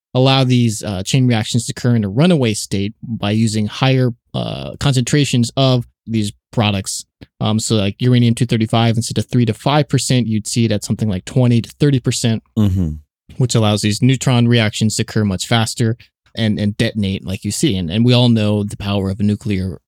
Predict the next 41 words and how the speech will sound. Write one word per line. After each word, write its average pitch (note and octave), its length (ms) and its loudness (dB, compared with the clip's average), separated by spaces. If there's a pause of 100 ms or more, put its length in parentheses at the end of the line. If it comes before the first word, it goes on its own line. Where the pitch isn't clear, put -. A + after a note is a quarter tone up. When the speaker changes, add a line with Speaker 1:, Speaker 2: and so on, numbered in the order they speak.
Speaker 1:
explosion. G2 520 -2
So - 100 0
these A3+ 160 4
are A#3+ 60 0
just G#3 180 0
really A#3 320 0
tiny F#3+ 540 2 (200)
nuclear D3+ 420 2
chain C#3+ 260 0
reactions, A2+ 720 0 (200)
um, A#2 240 2
but A#2+ 140 0
done C3 180 2
in, A#2 260 0
in A#2+ 160 0
a A2 60 0
way A#2 200 2
that G#2+ 180 -2
it's G2+ 120 -8
slow F#3+ 320 2
enough, D#3+ 300 2
it's A2+ 240 -8
controlled, B2 560 0
and G#2+ 180 -2
we G#2+ 80 -2
can E2+ 420 -6
utilize A#2+ 480 2
it G#2+ 140 -4
for F#2 440 -6
generating G#2 500 -2
power D#3 280 -2
or E2+ 80 -4
something. - 360 -8
Sort E4+ 200 0
of D4+ 60 0
the B3 80 2
same G#3+ 220 2
way, F#3 180 4
I D3+ 60 6
guess, C#3 300 0
that A2 200 0